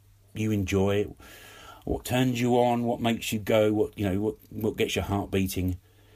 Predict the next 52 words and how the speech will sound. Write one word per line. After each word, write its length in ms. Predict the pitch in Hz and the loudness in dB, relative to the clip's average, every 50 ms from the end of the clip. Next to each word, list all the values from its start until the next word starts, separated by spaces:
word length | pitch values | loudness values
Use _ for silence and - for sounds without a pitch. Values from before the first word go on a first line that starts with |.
| - _ _ _ _ _ - - | -20 _ _ _ _ _ -14 -10
uh, 100 | - 87 - | -10 -8 -6
that's 220 | 87 107 110 - | -6 -4 -4 -2
important. 480 | 107 95 85 - 104 104 98 73 82 78 | -2 -2 -2 0 0 0 0 -2 -6 -6
And, 160 | 76 92 92 - | -4 -4 -4 -2
and 280 | 92 92 78 62 - - - - | -2 -4 -4 -4 -10 -14 -12 -4
I 120 | - 101 | -2 -2
would 260 | 110 107 104 95 - - - - | 0 0 0 -2 -2 -8 -6 -2
always, 540 | 110 113 104 95 90 85 85 - - - - - - - - - - - - - - - - - - - _ _ _ _ _ - _ - | -2 0 0 0 -2 -2 -4 -6 -10 -14 -18 -20 -20 -20 -20 -20 -20 -20 -20 -20 -20 -20 -20 -20 -20 -20 _ _ _ _ _ -18 _ -2
you 100 | - - | 0 0
know, 180 | 101 104 - | 0 0 0
I 60 | - | 0
would 140 | 110 113 107 | 0 0 0
suggest 360 | - 107 92 117 104 90 - | -2 -2 0 0 0 0 0
that 120 | 101 80 - | -4 -4 -2
to 80 | - | 0
anyone, 260 | 104 107 101 87 87 90 | 0 0 2 0 0 -2
is 140 | 82 - | -4 -4
to 120 | - - - | -6 -8 -6
try 300 | - - 110 110 117 113 | -4 -4 -2 -2 0 0
and 80 | 104 | 0
understand, 420 | 98 104 95 92 85 - 107 85 92 | 0 -2 -2 -2 -4 -4 -4 -2 -2
you 60 | 90 | -2
know, 60 | 87 | -2
write 260 | 107 123 131 131 - | -2 -2 -2 -2 -2
down 300 | 98 104 120 135 113 95 | -4 -4 -2 -2 -2 -2
what 140 | 87 95 85 | -2 -4 -2
you're 120 | 85 95 87 | -2 -4 -4
good 180 | - 107 98 | -2 -2 0
and 100 | 98 92 | 0 0
bad 220 | 87 95 104 107 95 | 0 2 0 0 0
at, 160 | 80 - 85 | -2 -2 -2
what 160 | 104 110 - | -2 -2 -2
you 180 | 104 101 95 92 | -4 -4 -4 -2
like, 340 | 92 92 98 95 98 98 - | -2 0 2 2 2 0 -2
what 140 | 95 87 - | -6 -6 -4
you 140 | 95 95 95 - | -4 -6 -4 0
don't 260 | - 104 110 - - | 0 0 0 0 -4
like, 180 | 82 85 80 - | -6 -6 -6 -2
what 160 | 101 104 92 | -2 -2 0
you, 180 | 95 98 95 92 98 107 147 - 117 107 - - - | 0 -2 -2 -2 -4 -8 -10 -8 -6 -6 -6 -8 -6
what 200 | 98 101 101 92 | -4 -4 -4 -2
you 80 | 104 | -4
don't 180 | 98 110 117 113 | -2 -2 -2 -4
like 120 | 110 101 | -4 -4
about 160 | 98 98 92 85 | -4 -4 -2 -2
yourself, 580 | 101 95 - - - 104 104 104 98 - - - | -2 -2 -2 -2 0 0 2 0 0 -2 -8 -6
what 140 | 98 98 - | -6 -4 -2
you 100 | 95 95 | 0 2
like 260 | 92 107 107 98 92 | 4 4 4 2 2
about 160 | 92 101 90 | -2 -2 -2
yourself, 240 | 80 85 110 113 - | -2 -2 -4 -2 -2
and, 120 | 135 113 | -4 -6